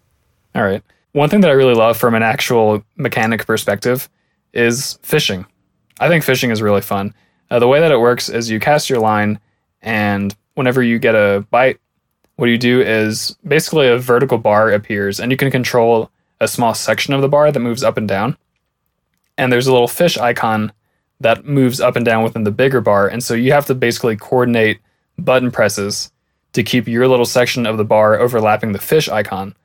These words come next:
Meanwhile, the fish is trying to, like, move up and down to avoid you. Uh, common fish that aren't very valuable, they tend to swim less, so it's easier.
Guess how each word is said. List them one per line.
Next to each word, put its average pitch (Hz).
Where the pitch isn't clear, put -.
Meanwhile, 123
the 117
fish -
is 120
trying 113
to, 110
like, 107
move 110
up 110
and 110
down 104
to 104
avoid 107
you. 98
Uh, 98
common 131
fish 117
that 117
aren't 113
very 110
valuable, 110
they 107
tend 110
to 98
swim 107
less, 107
so 104
it's 95
easier. 107